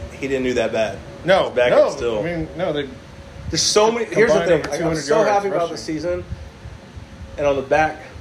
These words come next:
Speaker 1: the back end, I'm, I'm worried about what's happening in the offseason. We have so many people coming up that we are counting on right now that we might lose.
Speaker 2: Yeah.
Speaker 1: I think, I think the Cowboys are doing a great job of, like, turning those into successful draft picks.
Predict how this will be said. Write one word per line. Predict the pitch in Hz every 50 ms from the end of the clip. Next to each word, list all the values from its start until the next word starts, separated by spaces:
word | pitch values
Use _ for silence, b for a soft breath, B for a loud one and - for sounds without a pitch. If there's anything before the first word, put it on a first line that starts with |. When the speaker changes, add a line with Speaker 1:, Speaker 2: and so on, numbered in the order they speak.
| - - - - -
Speaker 1:
the | -
back | - 160 160 160 156 -
end, | 135 131 127
I'm, | 127 123 -
I'm | 131 127 127
worried | 131 135 135 131
about | 127 127 120 117
what's | 120 -
happening | 123 117 117 113 120 113 113
in | 113
the | 107 104
offseason. | 104 101 - - - 101 95 98 101 113
We | 127 143
have | 135 117 -
so | - - - - - 151 147 156 151
many | 151 147 143 135 131 113 - -
people | - 143 131 - - 127 117 113 113 - - - - - - - - - -
coming | - 143 135 131 127 123
up | 123 120 113 -
that | 120 110 107
we | 117 113 110
are | 110 110 - - - - - - - - - - -
counting | - 147 143 143 139 131
on | 127 120 113 113
right | 113 117 117
now | 117 117 117 117 120 - - - - - - - - - -
that | 120 117 110
we | 120 117
might | 113 110 107 104 98 101 104 101 98
lose. | - - - - - - - - - - - -
Speaker 2:
Yeah. | 127 123 123 120 117 - - - - -
Speaker 1:
I | 139 143
think, | 147 175 180 165 - - -
I | 143
think | 143 175 175
the | 147
Cowboys | - - 151 147 147 156 147 135
are | 131
doing | 135 131
a | 120
great | 113 123 127 131 -
job | - 131 123 127 131 120
of, | 120 117 120
like, | 117 110 -
turning | - - 151 143 143 139
those | 131 127 131
into | 123 113 107 -
successful | - 127 117 - - 131 127 - - 123 110
draft | 101 113 117 120 127 - -
picks. | - 170 160 - - - -